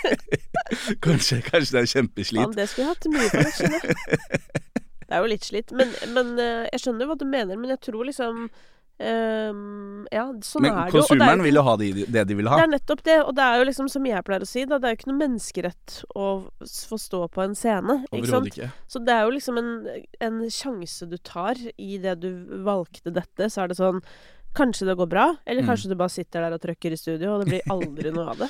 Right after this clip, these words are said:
Speaker 2: Det er, det
Speaker 1: <laughs> Ja,
Speaker 2: kan man jo ikke vite.
Speaker 1: men samtidig da, så er det sånn, og nå, nå er min artistkarriere liksom, ja, jeg sa det vel i stad, at det, det har gått over tolv år.
Speaker 2: Ja.
Speaker 1: Da, da vi begynte, Carl og jeg, så var det på helt andre premisser enn det det er å være artist-D J i dag, ikke sant?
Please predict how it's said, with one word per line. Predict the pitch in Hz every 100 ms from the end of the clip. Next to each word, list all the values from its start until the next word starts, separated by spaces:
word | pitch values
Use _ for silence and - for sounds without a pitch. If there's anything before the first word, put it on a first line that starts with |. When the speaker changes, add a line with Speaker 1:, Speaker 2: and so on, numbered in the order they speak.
| 294
Speaker 2:
Det | 240
er, | 208 208
det |
Speaker 1:
<laughs> | 131
Ja, |
Speaker 2:
kan | 151 160
man | 170
jo |
ikke | -
vite. | 190 - -
Speaker 1:
men | 160 165
samtidig | 180 180 127 127
da, | 160
så | 147 147
er | 127
det | 139
sånn, | 120 107 107 104
og | 131 127
nå, | 127 127 - 131
nå | 135
er | 131 131
min | 113 101 -
artistkarriere | 110 107 - 104 101 98 107 107 101
liksom, | 110 107 98 87 76 - 62 -
ja, | 95 107 107 90
jeg | 113
sa | 107
det | 101 101
vel | 104
i |
stad, | 110 107
at | -
det, | 110 107 117
det | 120
har | 120 117
gått | -
over | 110 110
tolv | 117 101 110
år. | - -
Speaker 2:
Ja. | 117
Speaker 1:
Da, | 123 110 117
da | 117 123 120
vi | 117 131
begynte, | 127 95 -
Carl | 127 110 110
og | 120
jeg, | 143 - - - - -
så | - 117
var | 104 107
det | -
på | 123
helt | - 143 135 131 -
andre | 107 92 -
premisser | 101 - - 107 - -
enn | 110
det | 104
det | 98
er | 92 101
å | 95
være | 87 87
artist-D | 95 95 - - 92 90
J | 85 92 -
i | 98
dag, | 98 110
ikke | 95
sant? | -